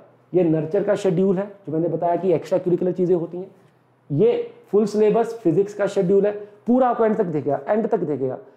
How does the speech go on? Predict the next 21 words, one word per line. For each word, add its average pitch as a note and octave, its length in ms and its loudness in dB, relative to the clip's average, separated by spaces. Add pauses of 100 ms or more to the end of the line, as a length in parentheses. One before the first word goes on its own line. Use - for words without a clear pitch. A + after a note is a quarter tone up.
(120)
आपको F3+ 220 0
कहीं G3+ 220 2
भी A3 120 -4
किसी A#3 400 -2
भी B3 120 4
week G3+ 260 -2
का A#3 80 0
देखना A3 260 0
है, A3+ 60 -6
क्लिक G#3+ 320 -4
कर G3+ 140 0
दो, B3 220 -2 (320)
उस G3+ 160 -2
week F3+ 240 0
का A#3 120 2
दिख C#3+ 240 -2
जाएगा, B2 360 -4 (580)
ठीक? C4 220 -4 (1080)
आ D#3+ 120 0
जाओ F#3 140 4
ऊपर, - 280 -4